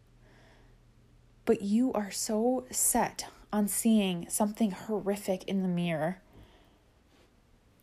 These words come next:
that you cannot see all the amazing things that the rest of us do.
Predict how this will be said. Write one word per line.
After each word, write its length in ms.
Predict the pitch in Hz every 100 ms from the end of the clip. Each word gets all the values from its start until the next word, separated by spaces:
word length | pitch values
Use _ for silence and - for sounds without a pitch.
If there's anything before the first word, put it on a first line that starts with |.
| - -
that 220 | 196 -
you 160 | 233
cannot 420 | 277 302 269 - -
see 560 | - 240 233 208 175 - - - - -
all 460 | 208 233 269 269 -
the 200 | 202 202
amazing 580 | 190 185 185 185 190 180
things 320 | 190 180 175
that 120 | 165
the 100 | 165
rest 260 | 156 165 -
of 120 | -
us 220 | 175 -
do. 320 | - - 180